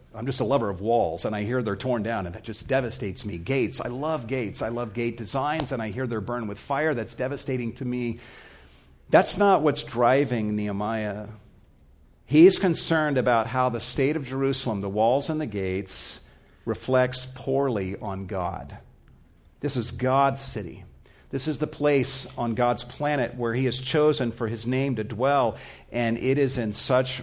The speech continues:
reproachful conditions. This doesn't make sense to Nehemiah. In his opinion,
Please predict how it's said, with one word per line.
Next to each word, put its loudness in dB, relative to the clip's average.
reproachful -2
conditions. -6
This -6
doesn't 0
make 0
sense -2
to -4
Nehemiah. 2
In 0
his -2
opinion, 0